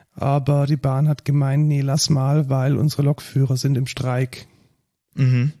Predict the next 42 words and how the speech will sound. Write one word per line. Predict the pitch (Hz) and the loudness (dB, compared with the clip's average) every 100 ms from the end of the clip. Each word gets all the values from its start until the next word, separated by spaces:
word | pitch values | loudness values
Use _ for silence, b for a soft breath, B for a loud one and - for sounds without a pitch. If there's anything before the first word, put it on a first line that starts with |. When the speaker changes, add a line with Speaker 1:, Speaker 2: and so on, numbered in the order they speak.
| _ | _
Speaker 1:
Äh, | 151 139 | -2 2
worum | 156 156 | 2 2
geht's | 180 - - | 0 -2 -2
da? | 170 170 185 - | 0 2 0 0
Da | 156 | -2
geht's | 147 151 - - | 0 -2 -4 -6
darum, | 147 139 139 135 143 135 | -2 0 0 0 -2 0
dass | 139 139 - - | 0 0 -4 -4
die | 151 147 135 | -2 -2 -2
G | 151 143 | -2 0
D | 147 | -2
L | - 139 156 185 | -2 -2 0 0
als | - 139 147 143 147 - - - | -2 -2 -2 -2 -2 -6 -10 -14
kleine | - 156 143 131 175 | -12 -6 -2 0 2
Gewerkschaft | 175 151 151 - - 147 - | 2 0 0 -2 -2 -2 -2
in | 151 | -2
dem | 139 | -2
ganz | 123 135 143 | -2 -2 -4
großen | - 139 139 | -4 -2 0
Bahnkonzern | 131 143 - 139 135 139 - B B B B _ - | 0 -2 -2 -2 -2 -2 -4 B B B B _ -4
die | 147 143 139 | -2 0 -2
Lokführer | 127 156 - 175 151 | -2 -2 0 0 0
vertritt | 147 151 190 - | 0 -2 -2 0
oder | 135 | 0
einen | 135 | 0
Teil | - 139 | -2 0
der | 147 | 0
Lokführer | 143 143 - 135 135 | 0 -2 -2 -2 0
vertritt. | 131 - 175 - B B B B | -4 -2 -4 -4 B B B B
Und | - 151 | -4 -2
die | 143 | 0
hauen | 135 139 156 | 0 0 0
jetzt | 156 | 0
schon | 143 | -2
ordentlich | 123 139 139 127 | -2 -2 -2 -2
auf | 127 | -4
den | 147 | -2
Putz | 165 - - | -2 -2 -6
und | - 147 147 | -2 -2 -2
sagen, | - - 127 139 151 | -4 -2 -2 0 0
sie | 135 135 | -2 -2
wollen | 131 135 135 139 | 0 0 0 0